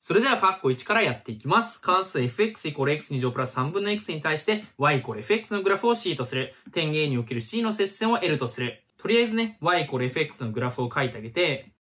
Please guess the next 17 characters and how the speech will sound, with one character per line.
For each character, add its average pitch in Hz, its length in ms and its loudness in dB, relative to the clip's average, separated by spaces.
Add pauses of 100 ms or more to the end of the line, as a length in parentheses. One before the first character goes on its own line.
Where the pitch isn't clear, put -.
(960)
こ - 160 -2
の 240 80 4
ね、 247 340 0
点 208 440 -2
A 214 240 4
に 131 160 0
お 131 100 -4
け 170 140 0
る 226 320 0
接 190 240 2
線 175 400 -4
を 220 260 2
L 165 160 2
と 131 100 -4
す - 120 -8
る 117 80 -6
と。 - 220 -14